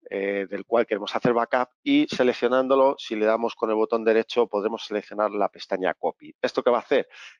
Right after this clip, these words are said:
Que se va a duplicar, a triplicar, a cuadriplicar nuestro objeto y a partir de ahí podremos, eh, configurar, eh, diferentes disk agent para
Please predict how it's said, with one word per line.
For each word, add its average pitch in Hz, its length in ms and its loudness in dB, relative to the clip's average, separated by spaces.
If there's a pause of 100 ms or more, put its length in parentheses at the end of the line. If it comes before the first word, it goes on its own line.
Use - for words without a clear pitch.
Que 113 120 -2
se 107 240 0
va 117 400 0
a 113 360 0 (260)
duplicar, 127 840 0
a 113 80 2
triplicar, 117 680 -2
a 101 200 0
cuadriplicar 113 760 -2
nuestro 113 420 -8
objeto - 460 -6 (300)
y 113 80 -2
a 110 60 0
partir 117 340 -2
de 120 80 4
ahí 123 160 4
podremos, 120 760 0 (360)
eh, 98 360 -2
configurar, 104 840 -2 (520)
eh, 90 280 -8
diferentes 127 640 0
disk 127 340 -6
agent 120 420 2
para 107 360 -2